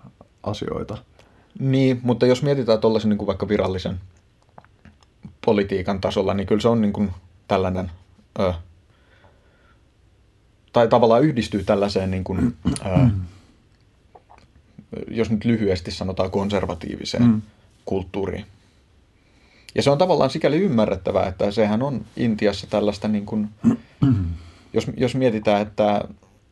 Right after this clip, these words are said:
Speaker 2: mikä olisi vastine täällä, niin tavallaan jooga on Intian kansanperinnettä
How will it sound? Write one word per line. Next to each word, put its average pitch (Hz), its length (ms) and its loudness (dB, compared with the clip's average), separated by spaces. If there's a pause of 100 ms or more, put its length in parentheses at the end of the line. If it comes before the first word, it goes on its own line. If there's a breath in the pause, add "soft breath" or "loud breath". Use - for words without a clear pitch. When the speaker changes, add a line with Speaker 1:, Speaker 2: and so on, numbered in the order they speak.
(800)
Speaker 2:
mikä 120 260 2
olisi 104 140 2
vastine 110 480 2
täällä, 107 440 0 (1400 soft breath)
niin 95 440 -2 (2250)
tavallaan 120 420 4
jooga 117 360 4
on 107 220 2 (1400)
Intian 107 440 2
kansanperinnettä 107 1040 0